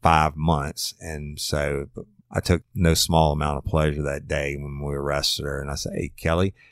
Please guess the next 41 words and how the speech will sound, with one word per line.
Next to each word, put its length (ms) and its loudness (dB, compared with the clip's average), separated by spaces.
you 80 -4
remember 180 2
calling 360 6
the 20 0
sheriff 400 6
up 180 4
in 80 0
the 60 0
middle 240 2
of 80 2
the 60 2
night 200 2
and, 160 -8
and 520 -6
telling 260 2
him 120 0
I 100 2
was 140 0
harassing 720 2
you 180 4
and 120 -4
I 60 -2
hadn't 200 4
even 160 0
seen 300 6
you 100 6
in 60 4
five 280 4
months?" 380 4
I 60 -6
said, 220 0
"What 220 -2
you 80 2
gonna 140 2
call 260 2
and 80 -2
say 200 0
to 180 0
him 120 0
now, 240 0
girl?" 380 -2